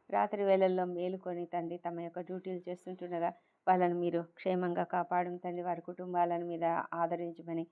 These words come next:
ప్రార్థిస్తున్నాం తండ్రి. మా తండ్రి దేవా, మరి అనేక మంది హాస్పిటల్స్లో ఉంటున్నారు, మరి అనేకమైన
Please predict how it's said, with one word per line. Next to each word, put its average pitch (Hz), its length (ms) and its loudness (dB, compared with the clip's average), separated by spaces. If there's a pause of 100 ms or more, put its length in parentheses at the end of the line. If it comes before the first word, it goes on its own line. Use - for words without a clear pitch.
(340)
ప్రార్థిస్తున్నాం 175 640 0
తండ్రి. 160 400 -8 (120)
మా 185 100 -2
తండ్రి 190 340 0
దేవా, 190 320 0 (460)
మరి 170 280 -2 (440)
అనేక 180 320 -2
మంది 175 240 -4
హాస్పిటల్స్లో 175 840 -4
ఉంటున్నారు, 185 540 -2 (380)
మరి 165 320 -2 (140)
అనేకమైన 170 640 -4